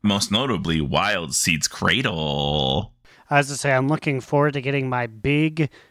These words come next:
Speaker 2: grape chair, because so far, everyone who's gotten the grape chair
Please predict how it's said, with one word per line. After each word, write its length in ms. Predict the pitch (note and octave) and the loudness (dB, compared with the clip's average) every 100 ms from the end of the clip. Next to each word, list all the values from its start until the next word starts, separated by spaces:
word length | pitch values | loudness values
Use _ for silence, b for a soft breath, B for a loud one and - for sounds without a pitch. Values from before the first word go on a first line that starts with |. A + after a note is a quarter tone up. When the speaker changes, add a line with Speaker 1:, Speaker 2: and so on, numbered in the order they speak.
| _ C3+ | _ -16
Speaker 2:
grape 460 | A#2 A#2 F#3 - - | -8 -2 -2 -4 -8
chair, 640 | - C3 A#2 A2+ C#3+ - | -6 -4 -4 -4 -6 -8
because 280 | - C3+ B2+ | -8 -4 -4
so 260 | - D#3 E3+ | 2 4 4
far, 320 | - B2+ A#2+ F3 | 2 -2 -2 -2
everyone 380 | E3+ F3 C3+ | 0 0 0
who's 180 | A2+ A#2+ | -2 -4
gotten 300 | B2+ B2 C3+ | -4 -4 -6
the 80 | A#2+ | -10
grape 280 | B2 B2 B2+ | -4 -4 -6
chair 400 | - A#2 B2 | -8 -6 -6